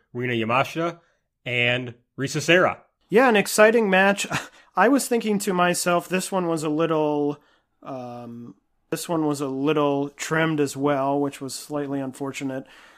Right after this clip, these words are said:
Speaker 2: But I don't think I've ever seen people climbing la-, the ladders faster in a ladder match than I have in this match. Uh, people really running up the ladders very quickly,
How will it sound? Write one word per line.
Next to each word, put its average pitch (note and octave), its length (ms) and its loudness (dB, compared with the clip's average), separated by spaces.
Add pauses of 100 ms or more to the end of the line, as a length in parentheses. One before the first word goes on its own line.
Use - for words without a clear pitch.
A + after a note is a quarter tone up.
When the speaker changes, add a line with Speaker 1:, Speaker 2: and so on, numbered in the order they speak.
(440)
Speaker 2:
But F3+ 180 2
I G#3 140 6
don't D#4 160 2
think C4+ 140 2
I've G3+ 160 6
ever G#3 200 6
seen F#3+ 360 0
people F#3 340 -4
climbing F3+ 640 0
la-, E3 300 2
the D#3+ 140 -2
ladders D#3+ 480 4
faster D3 500 -2
in C#3+ 80 -2
a C#3+ 40 -2
ladder C#3+ 340 0
match B2 440 -10
than C3+ 160 -8
I C3+ 80 -6
have C#3 260 -6
in C3+ 120 -6
this C#3+ 260 -6
match. B2+ 480 -10 (500)
Uh, - 40 -14
people G3+ 360 -4
really F3 300 2
running E3+ 480 2
up E3 160 2
the D#3 100 -4
ladders C#3+ 380 0
very D#3 300 0
quickly, B2+ 640 -8